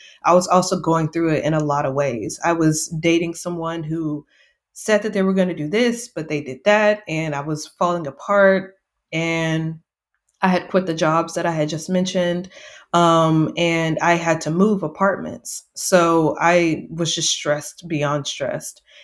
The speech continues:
And I just kind of tried to work my way through it by praying and crying.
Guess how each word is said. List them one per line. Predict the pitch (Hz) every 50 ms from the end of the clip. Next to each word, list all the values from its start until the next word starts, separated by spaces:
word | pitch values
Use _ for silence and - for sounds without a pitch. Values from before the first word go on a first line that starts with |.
| - _ _ -
And | 180 175 170 170 165 156 -
I | - 165 170 170
just | 165 165 170 165 -
kind | - - 175 170 165 160
of | 165 165 156 160 -
tried | - - 175 165 165 165
to | - 165
work | 160 160 165 170 170 170
my | 175 170
way | 170 175 170 156
through | 156 - - 175 180 196 208
it | 208 202 - _ _ _ -
by | 160 151 143 143
praying | 135 - - - 202 196 196 208 214 233 240 247 262 262 - _ _ _ _ _ _ _ -
and | 160 165 165 160
crying. | 160 - - 185 160 147 143 - - 170 165